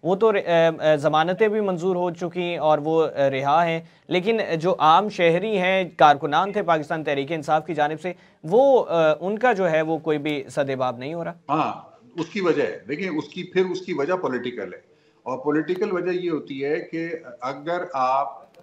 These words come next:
Speaker 2: अब मैं थोड़ा सा कॉन्टेक्स्ट दे रहा हूँ, थोड़ा सा गौर से सुनिएगा।
Speaker 1: हम्म।
Speaker 2: अगर आप किसी सियासी अमल के दौरान किसी वजह से गिरफ्तार हो जाते हैं
Speaker 1: हम्म।
Speaker 2: और आप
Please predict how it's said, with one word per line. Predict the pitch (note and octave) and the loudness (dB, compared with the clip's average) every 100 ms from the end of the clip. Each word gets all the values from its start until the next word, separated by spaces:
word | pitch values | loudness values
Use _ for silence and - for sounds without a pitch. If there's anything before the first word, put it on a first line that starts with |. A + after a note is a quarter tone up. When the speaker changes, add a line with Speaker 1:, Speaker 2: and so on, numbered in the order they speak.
| _ | _
Speaker 2:
अब | C3+ | -10
मैं | D3+ D#3+ D#3 | -4 -4 -2
थोड़ा | F3+ F3 | 0 2
सा | E3+ | 0
कॉन्टेक्स्ट | D3+ C#3+ C#3+ D3+ - | -2 -2 -2 -6 -4
दे | B2+ | -4
रहा | B2 | -4
हूँ, | C3 | -4
थोड़ा | C#3 C3 | -6 -6
सा | C#3 | -4
गौर | A#2+ B2 | -4 -4
से | B2+ | -6
सुनिएगा। | A2+ A2 G2+ G2 F#2 - _ - | -12 -12 -12 -12 -16 -20 _ -10
Speaker 1:
हम्म। | D#3 | -8
Speaker 2:
अगर | C#3 F#3+ | -4 -2
आप | E3+ C#3+ D#3+ - | 2 2 0 -4
किसी | D#3+ F3+ F#3 | -8 -8 -8
सियासी | D#3 C#3 C#3 F3+ F#3 | -2 -2 -2 -6 -8
अमल | C3+ C3 D3+ D#3 D#3 D#3+ | -8 -4 -2 -2 -6 -6
के | D#3 | -6
दौरान | B2 A2 A2 A#2 B2+ C#3 D3 - _ _ _ | -4 -4 -4 -6 -4 -6 -8 -18 _ _ _
किसी | D#3+ - F#3 D3 | -8 -6 -6 -4
वजह | B2+ C3 C#3 | -4 -2 -4
से | C#3+ D3+ D3 | -4 -6 -6
गिरफ्तार | C#3 B2+ D3 C3+ | -6 -2 -2 -2
हो | A2 | -4
जाते | F#2 - F#2 | -8 -14 -20
हैं | F#2 _ _ | -20 _ _
Speaker 1:
हम्म। | D#3 A2 G2+ _ - - _ - | -10 -10 -14 _ -20 -20 _ 0
Speaker 2:
और | C#3+ E3 D#3+ - | 2 2 -2 0
आप | C#3+ D#3 - - | 2 2 -2 -10